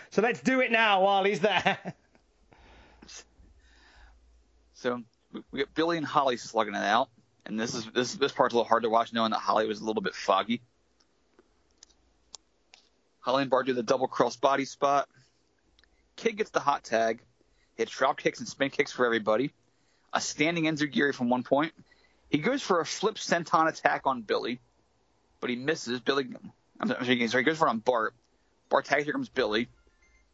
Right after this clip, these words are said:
Speaker 2: Now, Kid just missed, like, a flipping senton. Not the most unusual move. For Kid, it's pretty basic. Kid is out, and his eyes are rolled in the back of his head. This was creepy.
Speaker 1: Yeah, he didn't look in a good way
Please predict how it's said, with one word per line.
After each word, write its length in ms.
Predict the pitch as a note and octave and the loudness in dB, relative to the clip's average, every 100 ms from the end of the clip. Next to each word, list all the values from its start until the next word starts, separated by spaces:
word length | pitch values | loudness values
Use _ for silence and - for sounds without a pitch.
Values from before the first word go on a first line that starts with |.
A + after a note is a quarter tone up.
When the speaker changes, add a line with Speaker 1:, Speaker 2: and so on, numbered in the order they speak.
| _ _ _ _ _ | _ _ _ _ _
Speaker 2:
Now, 140 | - C3+ | -4 -4
Kid 260 | - D4 | 0 -4
just 160 | D#4+ - | -2 -6
missed, 200 | F#3 G3 | -4 -2
like, 80 | E3 | -2
a 40 | |
flipping 300 | C3 - - | -2 -2 -4
senton. 600 | - - A2+ - - - G#3+ _ _ _ _ _ _ _ | -4 -2 -2 0 -2 -2 -10 _ _ _ _ _ _ _
Not 220 | - C#4 | -4 -2
the 80 | B3 | 0
most 280 | E3+ D#3 C3+ | -2 -2 0
unusual 460 | A2+ G#2+ A2+ A2+ A2 | -2 0 0 0 2
move. 420 | A2 A2+ G#2+ - _ _ _ _ _ _ _ - | 2 0 0 -8 _ _ _ _ _ _ _ -4
For 140 | D3 | -2
Kid, 280 | - - B2 | 0 0 0
it's 120 | A2 | -2
pretty 200 | - B2 | 0 0
basic. 460 | G#2+ A2+ A2 A#2+ - _ _ _ _ _ _ _ _ - | 2 0 -2 -4 -8 _ _ _ _ _ _ _ _ -8
Kid 320 | - A#3+ C4+ G4 | -2 0 0 -2
is 160 | C#3+ B2 - | -2 -2 2
out, 260 | A#2 G#2+ - _ _ - | 2 2 -2 _ _ -10
and 120 | A#2+ | -6
his 140 | D#3 - | -6 0
eyes 300 | C3 C#3+ E3+ | 2 2 2
are 120 | D#3 | -2
rolled 260 | C3+ D3 D3+ | 0 -2 -2
in 60 | C3+ | -4
the 80 | |
back 280 | A2 B2+ B2 | -2 -2 0
of 80 | B2 | -4
his 140 | A2 - | -8 -4
head. 260 | A#2 G#2 - _ _ _ _ _ | -4 -4 -12 _ _ _ _ _
This 180 | - B3 | -4 -4
was 140 | F3+ | -6
creepy. 500 | - - D3 B2+ - - | -6 -4 -4 -4 -8 -12
Speaker 1:
Yeah, 300 | C#3+ D#3+ D3+ | -2 2 4
he 100 | D#3+ | 2
didn't 260 | E3+ A3+ A3+ | 2 2 2
look 200 | B3+ G3+ | 2 0
in 80 | G#3+ | 0
a 60 | |
good 200 | F#3+ G3+ | 0 0
way 420 | F3 D#3+ B2+ A2+ | 2 0 0 -4